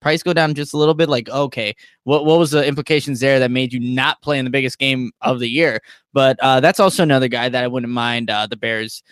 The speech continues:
uh, you know, tagging along with, um, Kyle Fuller there. He does, he doesn't have the typical size that Fangio would want at a corner, being a longer type of corner, but he's, he's definitely has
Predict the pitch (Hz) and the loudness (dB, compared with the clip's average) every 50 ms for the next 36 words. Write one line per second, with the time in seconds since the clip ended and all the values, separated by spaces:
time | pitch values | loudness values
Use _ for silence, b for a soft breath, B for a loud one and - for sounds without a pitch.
0 | b b b b b - 107 110 107 107 107 - 120 123 117 110 107 - _ _ | b b b b b -4 -2 -2 -2 -2 -4 -4 -4 -4 -4 -4 -6 -10 _ _
1 | - - 135 139 135 123 127 127 127 123 127 127 127 127 127 117 113 117 120 127 | -6 -2 0 0 0 0 -2 -2 -2 0 2 2 2 2 -2 -4 -6 -2 2 2
2 | 127 127 123 - - - - 123 113 110 107 110 110 113 107 - 131 120 110 - | 2 2 0 -2 -6 -4 -2 -2 0 0 -2 -2 -4 -6 -4 -2 -2 -2 0 0
3 | - 185 190 151 127 127 123 131 131 151 190 180 - 156 175 165 156 214 220 214 | 2 2 4 4 4 4 2 2 2 2 2 2 2 0 -4 0 2 2 2 2
4 | 208 180 175 196 185 160 139 - - 175 170 - - - 139 123 - - - 143 | 0 -2 0 0 0 -2 -4 -8 -6 -6 -6 -6 -6 -6 -6 -6 -4 -2 -2 0
5 | 131 131 143 151 - 147 - - 143 139 139 131 143 139 131 113 110 120 123 123 | 2 2 0 0 -2 -4 -8 -4 -4 -4 -2 -2 -2 -4 -4 -6 -6 -4 -2 0
6 | 135 131 - 135 139 139 123 - - 147 143 139 131 117 135 131 127 123 117 113 | 0 0 0 -2 -2 -4 -4 -4 -4 -4 -2 -2 -4 -6 -6 -6 -6 -6 -8 -8
7 | 120 123 120 127 127 131 127 - 139 135 - - - 151 151 151 160 160 - B | -8 -8 -6 -6 -8 -8 -6 -4 -4 -6 -6 -6 -6 -4 -4 -2 -2 -4 -6 B
8 | B B B B B 160 165 160 151 - 147 160 175 147 - - - 139 143 185 | B B B B B 2 4 4 2 2 0 0 0 -2 -2 -8 -10 -6 -4 -4
9 | 175 143 190 196 202 - - 190 180 170 151 139 151 151 135 117 | -2 0 2 2 2 0 -2 -6 -4 -2 -2 0 0 -2 -2 -4